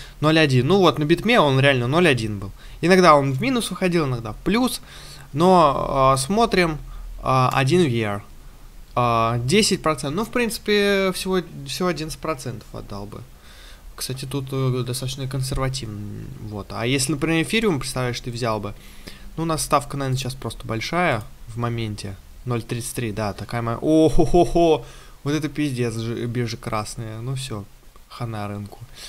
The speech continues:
Ам, короче. А, ну, какой-нибудь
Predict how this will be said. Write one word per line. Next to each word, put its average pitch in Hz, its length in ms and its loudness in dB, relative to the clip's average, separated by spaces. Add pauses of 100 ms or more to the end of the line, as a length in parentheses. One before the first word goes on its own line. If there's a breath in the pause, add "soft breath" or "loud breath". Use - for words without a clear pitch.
(300 loud breath)
Ам, 123 240 -4 (340)
короче. 135 300 -6 (1900 loud breath)
А, 151 600 4
ну, 196 80 0
какой-нибудь 233 640 4